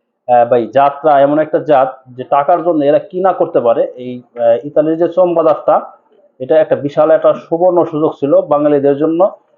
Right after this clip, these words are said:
সেই শ্রম বাজারটা প্রায় ধ্বংসের, আহ, মানে, ভুয়া রিসিভতা দিয়া, ভুয়া নুস্তা দিয়া, আহ, এই শ্রম বাজারটাকে একেবারে ধ্বংসের শেষ প্রান্তে নিয়ে গেছে।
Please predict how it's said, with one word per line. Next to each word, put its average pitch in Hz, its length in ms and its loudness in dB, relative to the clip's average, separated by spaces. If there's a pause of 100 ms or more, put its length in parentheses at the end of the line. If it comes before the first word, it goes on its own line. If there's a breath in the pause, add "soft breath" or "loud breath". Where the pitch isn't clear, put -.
(200)
সেই 147 180 -2
শ্রম 180 220 -2
বাজারটা 160 340 0
প্রায় 147 340 0
ধ্বংসের, 120 460 -4
আহ, 120 580 0
মানে, 123 140 -8
ভুয়া 120 520 0
রিসিভতা 156 420 0
দিয়া, 147 240 2
ভুয়া 131 440 2
নুস্তা 156 400 0
দিয়া, 131 340 2 (500)
আহ, 117 100 2
এই 127 340 -2
শ্রম 180 240 -2
বাজারটাকে 175 760 -2
একেবারে 185 500 0
ধ্বংসের 170 920 0 (120)
শেষ 160 180 -2
প্রান্তে 170 260 0
নিয়ে 160 220 2
গেছে। 110 280 -8